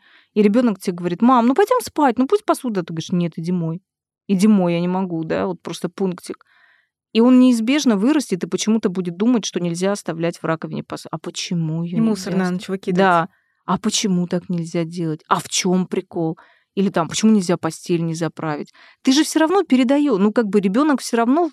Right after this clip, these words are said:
Speaker 1: впитывает, это неизбежно. Ну, это неизбежно, понимаешь, и у каждого свой прикол. Просто есть какие-то супертоксичные вещи, вот которые мы с тобой плюс-минус обсудили, да, а есть что-то как особый маркер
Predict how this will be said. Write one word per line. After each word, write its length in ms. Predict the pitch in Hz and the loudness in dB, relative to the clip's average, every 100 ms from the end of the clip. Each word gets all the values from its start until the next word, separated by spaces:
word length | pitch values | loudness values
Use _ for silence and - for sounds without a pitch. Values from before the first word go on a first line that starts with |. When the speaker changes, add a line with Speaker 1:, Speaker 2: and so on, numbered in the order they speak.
| - | -8
Speaker 1:
впитывает, 880 | - - _ 294 277 226 165 160 | -20 -20 _ 2 2 2 0 0
это 160 | 175 190 | 0 2
неизбежно. 1000 | 220 240 233 214 254 233 160 156 147 - - _ _ _ _ | 4 4 4 2 2 2 0 -4 -6 -8 -12 _ _ _ _
Ну, 240 | - 262 269 - | 2 4 2 -2
это 300 | - 254 247 | 0 0 2
неизбежно, 880 | 196 196 254 220 196 220 202 160 156 | 2 4 4 2 -2 0 0 -2 -6
понимаешь, 380 | 180 196 320 - | -4 -2 0 0
и 20 | |
у 80 | 208 | 0
каждого 380 | 247 285 - 214 | 0 -2 -2 -4
свой 300 | - 247 262 | -4 -4 -2
прикол. 420 | - 214 202 - - - - _ | -4 -2 -4 -4 -12 -20 -20 _
Просто 280 | - 247 - | 0 0 0
есть 260 | 240 277 - | -2 -2 -2
какие-то 400 | 247 240 269 247 | -4 -4 -6 -6
супертоксичные 1300 | - - 415 311 - 202 - - 208 - 190 180 175 | -4 -2 0 0 0 -6 -6 -8 -6 -4 -4 -2 0
вещи, 380 | 196 160 - | 0 0 -2
вот 140 | 165 165 | -6 -4
которые 280 | 170 190 190 | -2 0 2
мы 100 | 190 | 0
с 80 | |
тобой 240 | - 175 165 | -2 -4 -4
плюс-минус 600 | 170 165 - 185 160 - | -6 -6 -2 -2 -4 -8
обсудили, 560 | 156 - 190 180 165 151 | -8 -4 -4 -2 -4 -2
да, 240 | 185 262 - - - - | -2 -2 -4 -18 -20 -4
а 100 | - | -2
есть 440 | 226 349 392 - - | 2 2 0 -8 -8
что-то 480 | - - 403 427 269 - | -6 0 2 2 -2 -2
как 280 | 254 - - - | -4 -4 -12 -2
особый 380 | 226 - 359 247 | -2 2 4 4
маркер 460 | 220 - - 233 | 4 2 0 -2